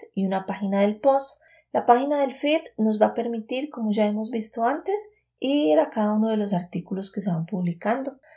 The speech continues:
Y en la página de post, pues es la configuración que le vamos a dar a nuestros artículos. Vamos a página de post y le decimos editar. Aquí tenemos nuestra página de post donde vamos a ver cómo agregar el elemento.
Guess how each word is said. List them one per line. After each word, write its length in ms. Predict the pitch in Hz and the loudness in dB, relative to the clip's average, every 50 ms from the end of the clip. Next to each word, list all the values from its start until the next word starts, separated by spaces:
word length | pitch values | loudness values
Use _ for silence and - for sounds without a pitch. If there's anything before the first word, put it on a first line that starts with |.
| _ - | _ -10
Y 160 | - 277 277 | -2 4 4
en 100 | 285 285 | 6 6
la 140 | 294 294 294 | 6 4 4
página 320 | 294 277 277 285 285 294 | 2 2 2 -2 -4 -2
de 140 | 285 277 277 | -2 -2 -4
post, 420 | 277 269 254 262 277 - - _ _ _ _ - | -2 -4 -4 -4 -4 -6 -10 _ _ _ _ -6
pues 360 | 220 196 196 196 - - _ - | -4 -2 -2 -2 -4 -8 _ -4
es 180 | 202 190 185 | -4 -2 0
la 140 | 196 196 202 | 0 -2 -2
configuración 720 | - 226 226 233 254 247 269 285 277 269 277 285 247 233 220 | -2 -6 -8 -8 -8 -6 -2 0 0 0 -2 -4 -6 -6 -4
que 100 | - 226 | 0 0
le 80 | 202 | 2
vamos 220 | 185 180 180 196 208 | 2 2 0 0 0
a 80 | 190 | 0
dar 140 | 190 185 190 | -2 0 0
a 40 | 180 | 0
nuestros 320 | 180 190 - - 208 208 | 0 0 -2 -4 -2 -2
artículos. 460 | 214 214 - - 277 - 294 247 220 | -2 -4 -4 -8 -6 -2 -2 0 0
Vamos 240 | 202 180 185 202 220 | 0 0 -2 -2 -2
a 180 | 202 214 - - - | -2 -2 -2 -4 -6
página 260 | 190 185 196 202 208 | -6 -4 -2 -4 -2
de 80 | 208 208 | -4 -4
post 300 | 208 226 233 240 - - | -4 -4 -4 -4 -4 -4
y 80 | - 208 | -2 0
le 140 | 202 196 185 | 0 0 -2
decimos 400 | 180 - 190 180 180 202 - - | -2 -2 0 0 0 0 -2 -2
editar. 440 | - 214 208 196 190 - - - - - _ _ _ _ _ _ _ _ _ _ _ _ _ | 0 2 2 2 0 -4 -8 -8 -8 -10 _ _ _ _ _ _ _ _ _ _ _ _ _
Aquí 280 | - 220 220 233 214 | -6 -6 -4 -4 -4
tenemos 420 | 226 240 233 240 240 247 247 - - | -2 -2 -2 0 -2 -2 -4 -6 -6
nuestra 480 | 233 226 214 214 - 214 208 208 208 | -4 -4 -4 -4 0 2 0 2 2
página 460 | - 214 208 214 233 226 233 240 233 - | 0 -2 -2 -2 -6 -4 -4 -4 -4 -6
de 160 | 214 208 208 | -6 -6 -6
post 540 | 214 - 208 214 240 302 302 - - - - _ _ _ _ _ _ - | -6 -4 -4 -2 -2 -2 -4 -6 -12 -12 -14 _ _ _ _ _ _ 0
donde 440 | 247 269 269 269 269 269 285 285 277 | 4 6 6 6 4 2 2 2 2
vamos 440 | 262 226 220 226 233 240 - - - | 2 0 0 0 -4 -6 -8 -4 0
a 240 | 233 233 240 254 294 - - 196 - _ _ - | 2 2 2 2 -2 -8 -14 -20 -20 _ _ 0
ver 240 | 196 214 214 208 208 | 2 4 4 4 2
cómo 280 | - 226 214 220 220 | 0 0 0 2 2
agregar 280 | 214 220 214 214 196 190 | 2 0 0 0 -2 -2
el 120 | 185 190 | -2 -2
elemento. 420 | 202 208 196 190 180 180 175 - | -2 -2 -2 -2 -4 -6 -10 -12